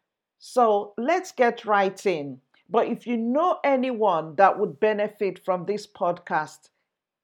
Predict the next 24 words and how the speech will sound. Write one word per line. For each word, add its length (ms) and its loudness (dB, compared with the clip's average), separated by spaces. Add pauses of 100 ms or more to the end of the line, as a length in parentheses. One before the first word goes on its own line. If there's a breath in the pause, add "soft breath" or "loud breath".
please 380 -8 (280)
share 420 -2
it 160 -6
with 220 -2
them, 200 2
share 360 -2
it 120 -6
with 180 -4
your 140 2
network, 460 -2
share 220 -2
it 120 -4
with 160 -2
your 140 4
friends 340 -2
and 160 -2 (100)
family, 600 -4 (500)
because 300 -2
it 160 -8
will 100 -4
truly 480 -4
change 400 -10
your 140 -6
life. 400 -6